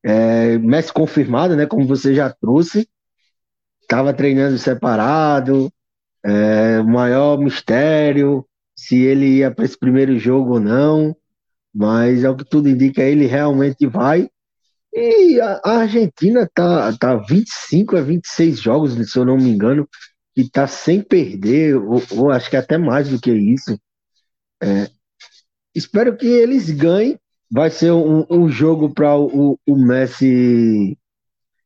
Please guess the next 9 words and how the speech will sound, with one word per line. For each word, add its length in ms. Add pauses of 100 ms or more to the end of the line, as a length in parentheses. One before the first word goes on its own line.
(360)
desfilar 960
todo 360
o 40
seu 200
bom 240
futebol, 600
não 220
só 280
ele, 300